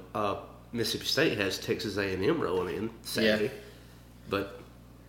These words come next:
Speaker 1: it's Mississippi State. <laughs>
Speaker 2: Don't even get me started, dude. We'll talk about mistakes in just a minute. <laughs>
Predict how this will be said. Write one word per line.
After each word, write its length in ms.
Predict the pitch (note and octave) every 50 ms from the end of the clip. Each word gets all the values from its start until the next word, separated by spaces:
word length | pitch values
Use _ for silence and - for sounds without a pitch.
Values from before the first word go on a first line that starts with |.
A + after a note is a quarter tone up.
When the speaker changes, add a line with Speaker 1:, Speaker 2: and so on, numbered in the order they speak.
| - - -
Speaker 1:
it's 340 | - - - - - - - -
Mississippi 340 | - D#2+ - - - - -
State. 380 | - - - F2 C#2 - - - - - - - - - - - - -
<laughs> 60 | - - - - - - - - - - - - - - - - - - - - - - - - - - - - -
Speaker 2:
Don't 120 | A2+ A2+ A2+
even 140 | A2+ A2+
get 40 | G#2+
me 80 | G2+ F#2
started, 460 | - - - G#2+ G#2+ G#2 G#2 F#2+ G2
dude. 340 | G#2 G#2 G#2 G2+ G#2 - - - - - - - - - - - - - - -
We'll 160 | - C#3 C#3+ C#3+
talk 280 | - D#3+ C#3+ C#3 -
about 500 | B2+ A2 A2+ A2+ G#2+ - - - - -
mistakes 640 | G#2 G2+ - - - G2+ F#2+ F#2 F#2 - - - F#2
in 100 | F2+ F2+
just 240 | G2 F2+ - -
a 40 | G#2
minute. 380 | F#2 F2+ E2+ E2 - - - - - - - - - - - -
<laughs> 1160 | C#4 C4+ C4 C4 D4 C4 A3 - - A#3+ A#3 A3+ - - - - G3+ G3+ F#3+ D#3+ - - -